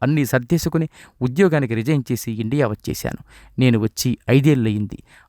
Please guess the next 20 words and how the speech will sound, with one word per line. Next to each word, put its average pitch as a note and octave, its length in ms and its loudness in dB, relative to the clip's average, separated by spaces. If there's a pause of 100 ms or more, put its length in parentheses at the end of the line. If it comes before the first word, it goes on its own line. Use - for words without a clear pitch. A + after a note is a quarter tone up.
మా B2+ 200 6
నాన్న C#3+ 400 4
మీద E3+ 240 2
బెంగతో, C#3 500 -2 (340)
అనారోగ్యంతో C3 800 0 (180)
అమ్మ A2 380 -2
వెళ్ళిపోయింది. A2+ 840 -2 (380)
అమ్మతో C#3 400 4
గడిపిన D3 300 0
ఈ A2+ 240 -2
ఐదేళ్ళు A#2 520 -2 (400)
నాకు A#2+ 240 2
ఎంతో A2+ 400 -2
తృప్తిని, B2 680 -2
సంతోషాన్ని B2 720 0
ఇచ్చాయి. - 460 -6 (380)
ఆ A#2 120 4
తరువాత C#3+ 360 2 (420)
నా B2 180 2
భార్య, B2 520 0